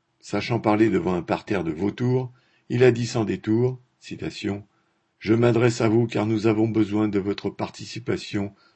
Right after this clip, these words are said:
pour la reconstruction de l'Ukraine. » Fin de citation. Le président ukrainien estime que cette reconstruction se chiffrera entre six cents et huit cents milliards de dollars. De quoi faire saliver les capitalistes et motiver l'État français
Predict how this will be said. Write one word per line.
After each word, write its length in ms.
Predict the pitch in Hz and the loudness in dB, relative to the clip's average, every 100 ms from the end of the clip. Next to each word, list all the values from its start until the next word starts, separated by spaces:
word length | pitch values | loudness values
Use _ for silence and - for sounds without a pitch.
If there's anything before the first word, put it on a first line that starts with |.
| _ | _
pour 140 | - 98 | -6 -2
la 120 | 95 | -2
reconstruction 1000 | 98 92 - 101 90 - 101 - 104 92 | -4 -6 -8 -12 -10 -10 -10 -8 -8 -4
de 80 | |
l'Ukraine. » 520 | 85 87 - 92 80 - _ _ | -6 -8 -8 -8 -8 -12 _ _
Fin 120 | 80 | -14
de 60 | - | -14
citation. 440 | - - - - - _ _ _ _ _ _ _ _ _ - | -14 -14 -14 -18 -20 _ _ _ _ _ _ _ _ _ -10
Le 140 | 95 | -8
président 440 | 87 120 110 110 104 | 0 2 4 4 2
ukrainien 600 | 110 98 - 104 113 123 123 _ _ - | -2 -4 -2 -2 0 -2 -4 _ _ -2
estime 400 | 117 - 156 131 | -2 0 -2 -2
que 100 | 117 | -4
cette 220 | - 92 | -4 -6
reconstruction 760 | 143 - 135 - 113 - 131 | -6 -6 -6 -4 -8 -6 -6
se 140 | 127 110 | -6 -6
chiffrera 680 | - 123 - 104 101 120 123 _ _ _ - | -8 -8 -6 -6 -4 -6 -8 _ _ _ -10
entre 280 | 107 - 101 | -8 -6 -8
six 240 | - 135 | -8 -12
cents 320 | - 127 123 - | -6 -4 -4 -4
et 80 | |
huit 180 | 101 113 | -4 -4
cents 160 | 117 123 | -4 -2
milliards 380 | 107 92 107 98 | -2 0 -2 -2
de 100 | 90 | -4
dollars. 460 | 92 92 87 76 _ _ _ _ _ _ - | -4 -4 -6 -12 _ _ _ _ _ _ -4
De 100 | 117 | -2
quoi 220 | 123 117 | 0 0
faire 240 | 120 - | 0 -4
saliver 440 | - 127 123 107 95 | -4 -4 -2 0 -2
les 120 | 82 | -2
capitalistes 760 | - 107 - - 80 92 - _ - | -6 -8 -8 -10 -8 -10 -14 _ 0
et 100 | 107 | 2
motiver 520 | 113 135 139 117 107 | 2 -2 -4 0 2
l'État 320 | 92 113 101 | 2 -2 -4
français 500 | - 104 85 104 98 | -6 -8 -8 -6 -8